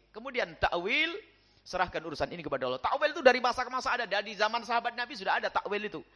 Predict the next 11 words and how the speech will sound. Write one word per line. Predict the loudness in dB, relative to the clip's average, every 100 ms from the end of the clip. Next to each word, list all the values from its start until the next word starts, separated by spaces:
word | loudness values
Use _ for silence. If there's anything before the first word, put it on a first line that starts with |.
| -20 -4 -2
Jangan | 0
mengatakan | 2 2 2 2
takwil | 2 4 2
tidak | 4 4 4
ada. | -2 -6 -14
Sayyidina | -4 -2 0
Abdul | -2 -2 -4
bin |
Abbas | -2 -2 -4 -2
punya | -2
takwil. | 0 -2 0 -2